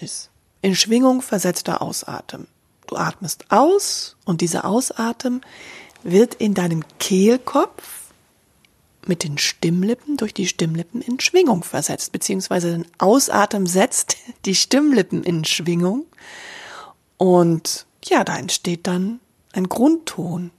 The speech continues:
und dieser Ton, also beziehungsweise diese Schwingung wird weiter,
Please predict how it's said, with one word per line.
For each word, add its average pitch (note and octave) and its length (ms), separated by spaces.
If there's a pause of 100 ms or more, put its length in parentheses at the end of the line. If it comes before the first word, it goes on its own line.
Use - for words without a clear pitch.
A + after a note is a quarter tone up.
(160)
und F3+ 320 (1400)
dieser B3+ 420 (200)
Ton, B3+ 640 (240)
also F#3+ 200
beziehungsweise F#3+ 560
diese F3+ 200
Schwingung A#3+ 640
wird A#3+ 300 (200)
weiter, G3 960